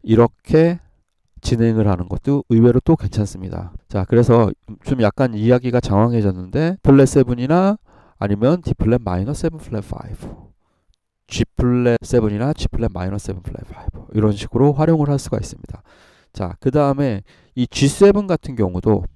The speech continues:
도미넌트 A 플랫 세븐이라는 그 서브 파이브가 있었죠. 그래서 디세븐의 대리 코드인 A 플랫 세븐, 이 활용도가 또 높기 때문에, 아, 물론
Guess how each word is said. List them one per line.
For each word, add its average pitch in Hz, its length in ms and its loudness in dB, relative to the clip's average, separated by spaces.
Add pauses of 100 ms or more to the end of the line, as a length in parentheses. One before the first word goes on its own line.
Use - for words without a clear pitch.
(360)
도미넌트 98 640 -2 (460)
A 117 300 2
플랫 185 340 -2
세븐이라는 151 1300 -2 (560)
그 85 440 -2
서브 180 280 -2
파이브가 135 460 -2
있었죠. 123 600 -6 (540)
그래서 95 460 -6 (120)
디세븐의 117 640 -4
대리 90 240 -6
코드인 95 540 -8 (120)
A 98 100 2
플랫 98 240 0
세븐, 85 460 -4
이 151 260 0
활용도가 175 560 4
또 - 120 -8
높기 113 260 0
때문에, 98 520 -6 (300)
아, 90 200 -6
물론 117 560 0